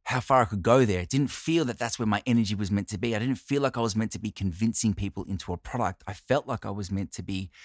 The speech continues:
helping people understand themselves. And through the universe's serendipitous ways, I got a gift, uh, through a dear friend of mine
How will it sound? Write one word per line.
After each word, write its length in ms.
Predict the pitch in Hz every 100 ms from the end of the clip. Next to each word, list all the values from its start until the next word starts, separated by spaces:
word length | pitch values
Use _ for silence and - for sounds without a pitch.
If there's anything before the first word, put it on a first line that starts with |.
| - -
helping 340 | 117 123 113
people 220 | 107 95
understand 480 | 98 95 95 98 92
themselves. 640 | 90 - 107 107 - - _ - - - - _ _ _ -
And 160 | 98
through 400 | - 117 117 113
the 80 | 98
universe's 680 | 92 107 104 104 101 - 95
serendipitous 720 | - 104 107 104 - 104 104
ways, 500 | 110 101 92 95 101 -
I 680 | 98 95 95 92 98 95 - _ 104
got 160 | 113
a 60 | 120
gift, 440 | 101 107 104 - - -
uh, 180 | 90 92
through 240 | - 110
a 40 | 95
dear 240 | 110 113
friend 240 | - 104
of 60 | 101
mine 380 | 98 92 92